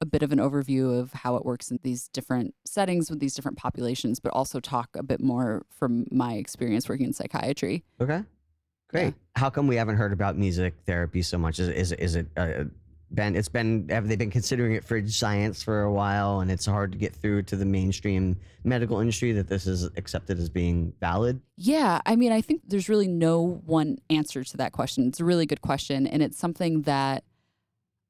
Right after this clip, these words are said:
Speaker 1: I am often asking myself, why are we not as represented as other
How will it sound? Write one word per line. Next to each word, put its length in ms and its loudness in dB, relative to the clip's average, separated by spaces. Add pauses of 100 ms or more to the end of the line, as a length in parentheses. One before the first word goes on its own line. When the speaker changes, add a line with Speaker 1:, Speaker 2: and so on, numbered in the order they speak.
(280)
Speaker 1:
I 160 4
am 240 4
often 340 2
asking 340 2
myself, 520 0
why 180 2
are 160 2
we 560 0 (500)
not 440 -2 (180)
as 180 -4
represented 800 2
as 440 -2
other 800 2